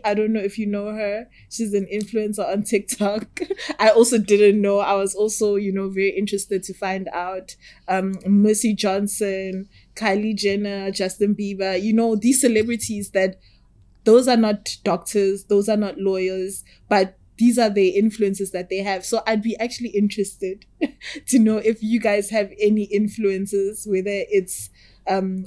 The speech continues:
on T V or on social media, who's influencing you right now?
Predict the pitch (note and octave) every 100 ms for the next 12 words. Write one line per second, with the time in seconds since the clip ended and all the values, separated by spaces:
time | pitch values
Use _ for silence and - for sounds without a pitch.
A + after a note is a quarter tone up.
0 | - G#3 G3+ - A#3 G#3+ A3 B3+ - G3
1 | F#3+ F#3+ F#3+ - G3 G3 G3 G#3 G3 F#3
2 | F#3 F#3 A3+ - - _ - A3+ - A3
3 | G3+ G#3+ F#3+ F#3+ F#3+ F#3 F#3 E3+ E3+ -
4 | E3+ F3 G3